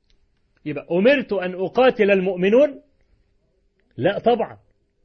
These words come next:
طب أمرت أن أقاتل المنافقين؟ لا طبعا. ليه؟ لأن المنافق بيقول: "لا إله إلا الله"،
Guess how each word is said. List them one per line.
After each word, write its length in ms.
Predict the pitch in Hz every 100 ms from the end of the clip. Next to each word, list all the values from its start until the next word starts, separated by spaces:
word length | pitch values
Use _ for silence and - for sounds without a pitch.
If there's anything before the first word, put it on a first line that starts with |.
| _ _ _ _ _ _ -
طب 180 | 147
أمرت 400 | - 185 277 233
أن 160 | 220 202
أقاتل 520 | 196 240 269 262 214
المنافقين؟ 960 | 196 190 196 196 202 190 262 277 233 _ _ _ _ _ _ _ _ -
لا 240 | 131 226
طبعا. 380 | - 254 254 170
ليه؟ 200 | 139 202
لأن 200 | 214 190
المنافق 340 | 175 190 220 175
بيقول: 200 | 196 190
"لا 160 | 202
إله 200 | 202 180
إلا 120 | 180
الله"، 340 | 165 175 214